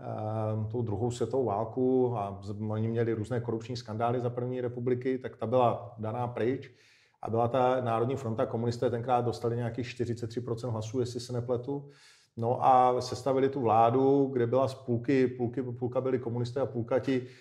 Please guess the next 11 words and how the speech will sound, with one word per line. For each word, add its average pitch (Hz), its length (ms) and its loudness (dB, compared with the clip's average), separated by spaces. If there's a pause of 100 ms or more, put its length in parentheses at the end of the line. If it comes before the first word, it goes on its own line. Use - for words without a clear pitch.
(140)
takzvaní 120 420 2
demokratičtí 120 680 -2
ministři. 127 680 -2 (220)
No 117 60 -2
a 120 320 -2
komunisté 127 440 2
si 135 140 0
dva 113 160 4
roky 123 220 4
připravovali 127 520 2
pozici, 127 680 -2